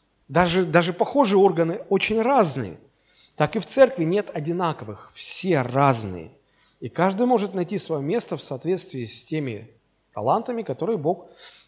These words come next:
в человека заложил. Ну, подумайте сами, если, а, ухо поставить на место руки,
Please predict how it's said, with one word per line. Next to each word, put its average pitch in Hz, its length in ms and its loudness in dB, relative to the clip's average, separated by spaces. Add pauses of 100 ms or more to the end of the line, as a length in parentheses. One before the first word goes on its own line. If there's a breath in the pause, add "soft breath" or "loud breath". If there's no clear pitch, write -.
в - 40 -20
человека 190 360 -2
заложил. 139 760 0 (1600 loud breath)
Ну, 160 180 0
подумайте 170 420 2
сами, 156 320 0
если, 143 580 -2 (340 loud breath)
а, 123 160 -6
ухо 180 400 -2
поставить 135 580 -4
на 143 60 -4
место 139 380 -4
руки, 156 400 -2